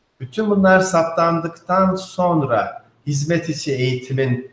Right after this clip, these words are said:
ne olacağı, stajyer öğretmenin ne yapacağı ya da sınıf yönetimini hangi öğretmen adayı nasıl daha kolay öğrenir? Bu çok önemli. Mesela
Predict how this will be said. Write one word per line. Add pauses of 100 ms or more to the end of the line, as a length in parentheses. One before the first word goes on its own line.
(160)
ne
olacağı, (260)
stajyer
öğretmenin
ne
yapacağı (1040)
ya
da (140)
sınıf
yönetimini (180)
hangi
öğretmen
adayı
nasıl
daha
kolay
öğrenir? (460)
Bu
çok
önemli.
Mesela